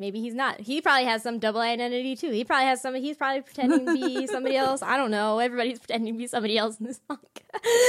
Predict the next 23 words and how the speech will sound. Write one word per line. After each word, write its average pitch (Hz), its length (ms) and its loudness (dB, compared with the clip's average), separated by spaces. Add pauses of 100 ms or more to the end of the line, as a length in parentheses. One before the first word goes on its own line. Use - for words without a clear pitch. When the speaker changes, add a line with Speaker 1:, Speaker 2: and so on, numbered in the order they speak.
(160)
Speaker 1:
<laughs> 392 420 6 (1200)
Ugh. 359 120 0
Speaker 2:
Pretty 392 280 8
much, 240 420 4
yeah. 233 300 4
<laughs> - 40 -6 (1700)
Speaker 1:
No, 349 160 2
yeah, 302 260 2
it's 262 140 2
bananas 208 520 -2
how 202 100 -10
many 180 140 -10
people 202 200 -12
<laughs> - 20 4
are 285 60 2
pretending 605 320 -2 (120)
to 392 120 -14
be 403 80 4
other 330 200 4
people, 262 320 -2
right? 240 260 2
Like, 349 480 -2
<laughs> 359 1700 4